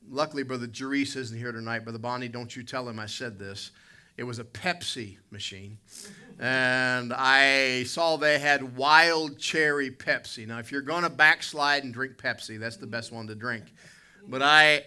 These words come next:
I, I got the wild cherry because it was cherry Alka-Seltzer. I thought, "That's gonna work well together." And I did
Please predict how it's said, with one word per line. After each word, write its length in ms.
I, 300
I 140
got 300
the 100
wild 460
cherry 540
because 380
it 80
was 160
cherry 560
Alka-Seltzer. 760
I 60
thought, 240
"That's 220
gonna 160
work 240
well 180
together." 480
And 120
I 140
did 460